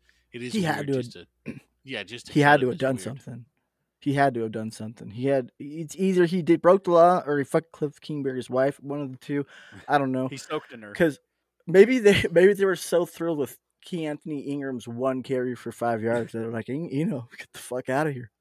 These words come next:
Speaker 3: Well, it's like, like, James Conner had a great game, and he played in, like, ninety-six percent of the snaps, but, like,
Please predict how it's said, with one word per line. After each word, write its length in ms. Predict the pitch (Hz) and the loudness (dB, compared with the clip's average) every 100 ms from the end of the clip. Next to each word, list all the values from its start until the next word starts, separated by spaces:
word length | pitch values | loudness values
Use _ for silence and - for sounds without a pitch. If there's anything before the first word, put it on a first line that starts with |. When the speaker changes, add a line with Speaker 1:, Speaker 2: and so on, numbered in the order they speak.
| _ _ _ | _ _ _
Speaker 3:
Well, 120 | 180 | -10
it's 120 | 202 226 | -8 -10
like, 160 | 185 _ _ - | -14 _ _ -12
like, 160 | 170 135 | -12 -8
James 240 | 254 330 | -10 -4
Conner 220 | 220 240 | -4 -2
had 100 | 165 | -4
a 40 | 123 | -6
great 260 | 135 147 | -8 -10
game, 300 | 147 156 160 _ _ _ _ | -10 -12 -12 _ _ _ _
and 120 | 151 | -12
he 60 | 160 | -10
played 240 | 160 185 | -6 -8
in, 60 | 180 | -6
like, 140 | 156 135 | -10 -10
ninety-six 480 | 139 151 - 160 | -12 -12 -16 -18
percent 340 | - 139 139 139 | -18 -18 -14 -16
of 60 | |
the 60 | 117 | -16
snaps, 360 | - 139 151 - | -16 -14 -14 -16
but, 140 | 139 | -16
like, 280 | 120 117 - | -14 -16 -18